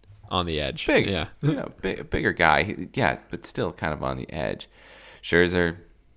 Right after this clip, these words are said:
Speaker 2: that's
Speaker 1: Yeah.
Speaker 2: as I said, I was surprised that he wasn't taller. He's a tall
Speaker 1: Yeah.
Speaker 2: guy. He takes up a lot of space. And there are a lot of pitchers these days that are pretty big, pretty intimidating. Like Lance Lynn, holy
Speaker 1: Yeah.
Speaker 2: moly.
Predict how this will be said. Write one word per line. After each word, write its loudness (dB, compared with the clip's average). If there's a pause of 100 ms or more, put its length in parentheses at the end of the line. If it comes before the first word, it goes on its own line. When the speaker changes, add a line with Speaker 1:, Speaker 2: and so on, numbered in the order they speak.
(320)
Speaker 2:
that's -2
Speaker 1:
Yeah. -6 (300)
Speaker 2:
as -4
I 0
said, 4
I 0
was -2
surprised -2
that -12
he -4
wasn't -6
taller. -2 (520)
He's -8
a -10 (340)
tall -6
Speaker 1:
Yeah. 4
Speaker 2:
guy. -12 (160)
He -18
takes -8
up -6
a -10
lot -6
of -12
space. -6
And -8
there 2
are 2
a 0
lot 0
of -4
pitchers -6
these -10
days -8
that -10 (120)
are -2 (400)
pretty -8
big, -4
pretty -6
intimidating. -12
Like -14 (600)
Lance 2
Lynn, 4
holy 0
Speaker 1:
Yeah. 6
Speaker 2:
moly. 6